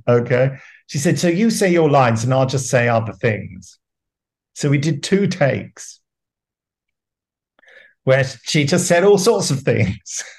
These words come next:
<laughs> Uh, and, uh, uh, and she'd scribbled some stuff on her script, but she was mainly just improvising. And both times she cried uncontrollably. Um,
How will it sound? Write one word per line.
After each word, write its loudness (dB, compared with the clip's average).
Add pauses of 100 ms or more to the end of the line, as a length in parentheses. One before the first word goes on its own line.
(200)
<laughs> 0 (1120)
Uh, 4
and, 2
uh, 0 (420)
uh, -4 (840)
and 0
she'd -2
scribbled 0
some 0
stuff -2
on 2
her 0
script, -4
but -2
she -2
was 0
mainly 2
just 0
improvising. 0 (280)
And 2
both 4
times 0
she -4
cried -2
uncontrollably. 0 (1200)
Um, -4